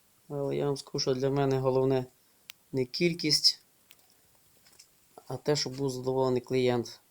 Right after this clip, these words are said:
Що якщо візьмеш її в руку, то щоб було приємно її тримати, сидіти на ній. Ну, щоб було на що подивитися.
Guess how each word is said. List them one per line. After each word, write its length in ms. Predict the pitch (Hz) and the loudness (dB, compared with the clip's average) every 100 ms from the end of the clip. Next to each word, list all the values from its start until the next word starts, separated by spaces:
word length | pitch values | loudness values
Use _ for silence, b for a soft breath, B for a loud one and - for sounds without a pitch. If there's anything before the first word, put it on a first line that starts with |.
| _ _ _ _ _ _ _ | _ _ _ _ _ _ _
Що 100 | - | -6
якщо 280 | 127 - 135 | -6 -2 0
візьмеш 460 | 131 135 175 175 165 | 0 2 0 0 -2
її 100 | 156 | -2
в 100 | 156 | -2
руку, 380 | 160 - 147 147 _ _ _ _ _ _ _ _ _ _ _ _ | -4 -2 -6 -6 _ _ _ _ _ _ _ _ _ _ _ _
то 100 | - | -8
щоб 180 | 131 135 | -6 -4
було 200 | 127 127 | -4 -4
приємно 420 | 131 131 127 127 | 0 0 2 2
її 120 | 123 117 | 2 -2
тримати, 480 | - 135 160 156 | -2 0 0 0
сидіти 480 | 143 120 120 151 151 | -2 -2 -4 -6 -4
на 80 | 139 | -4
ній. 320 | 139 139 - _ _ _ _ _ - | -2 -4 -8 _ _ _ _ _ -6
Ну, 180 | - - | -6 -6
щоб 220 | - 147 | -8 -4
було 140 | 143 143 | 0 0
на 80 | |
що 140 | 135 - | 0 -4
подивитися. 720 | 120 120 117 113 - - | -8 -6 -8 -4 -4 -4